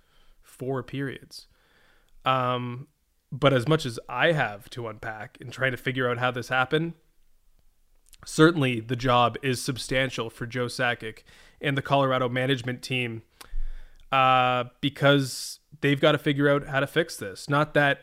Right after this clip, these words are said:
you know, everything needs this uproar every time a team just doesn't win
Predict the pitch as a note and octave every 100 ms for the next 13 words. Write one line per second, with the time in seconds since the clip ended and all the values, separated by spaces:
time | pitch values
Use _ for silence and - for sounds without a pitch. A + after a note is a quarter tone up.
0 | - D3 C3 A#2+ - D3 D3 C#3+ C#3 C3+
1 | C3+ C3+ A#2 C3+ B2 - - - - -
2 | C#3+ - _ _ C#3 D3+ - D#3 C#3+ C3
3 | B2 D3 D3 D3 C#3+ C#3+ C#3 C3 A#2 D3+
4 | D3 C3 B2+ C#3+ B2+ C3 C3 C3+ C#3 B2+